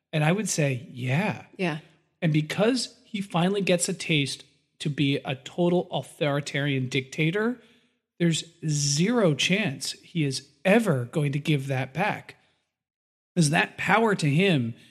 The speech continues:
Speaker 1: is more important than the holiness. It's more important than correcting the wrongs that created infertility. It's more important than all of the rhetoric when he starts to see others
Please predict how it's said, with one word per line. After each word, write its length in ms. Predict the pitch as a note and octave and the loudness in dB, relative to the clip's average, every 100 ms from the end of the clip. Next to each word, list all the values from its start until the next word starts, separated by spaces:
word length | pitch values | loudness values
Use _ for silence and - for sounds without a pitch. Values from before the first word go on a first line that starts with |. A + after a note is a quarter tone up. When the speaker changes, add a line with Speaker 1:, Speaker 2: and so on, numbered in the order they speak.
| _ _ | _ _
Speaker 1:
is 120 | F3 | 0
more 220 | D#3 D#3+ F#3+ | 2 2 2
important 480 | F#3 - F3 F#3+ | 0 0 -2 -2
than 160 | D#3+ C#3 | -4 -4
the 80 | B2+ | -6
holiness. 800 | - F3 F#3 G3+ G3 F#3+ F#3+ - | -2 2 4 4 4 2 -2 -6
It's 160 | E3 - | -10 -6
more 260 | D3 D#3 D#3+ | -2 0 0
important 560 | D#3+ - D#3+ E3+ D#3+ | -4 -2 -2 -2 -8
than 260 | D#3+ C3+ B2+ - - _ - | -2 -2 -2 -8 -20 _ -8
correcting 920 | - C#3+ B2 E3 E3+ - F3+ F3+ F3+ | -2 0 2 2 0 0 2 2 0
the 300 | E3 D3 C3 B2 | -2 -2 0 0
wrongs 600 | C#3 D3 F3 G3 G#3 F3 | -2 2 2 2 -2 -4
that 160 | C#3 | -6
created 340 | - D3 C#3 D3 | -4 -2 -2 -6
infertility. 960 | C#3+ C3 C3 - G3+ G#3 G3 F#3+ F#3+ - - _ - | -8 -8 -10 0 2 2 2 2 0 -8 -20 _ -6
It's 140 | E3 | -2
more 180 | F3 F3+ | 2 2
important 380 | F#3 F3 - C#3 | 0 -2 -6 -6
than 160 | A#2+ - _ | -10 -12 _
all 300 | F3+ G#3 C4+ C4 | -4 0 2 2
of 120 | - | 0
the 80 | F#3+ | -2
rhetoric 600 | E3 E3 D#3+ A2+ - - _ _ _ | 2 2 2 -2 -6 -16 _ _ _
when 160 | D#3 C#3 | -2 -2
he 340 | - G#3 A3+ | -4 -4 -2
starts 500 | A3+ - G3+ G3+ - | -2 0 0 0 -2
to 260 | - F3 C#3 | -4 -4 -2
see 600 | - - G3 G3 G3+ - | -4 -2 0 -2 -4 0
others 580 | F3 E3+ E3+ F3 A3 | 0 2 2 0 -4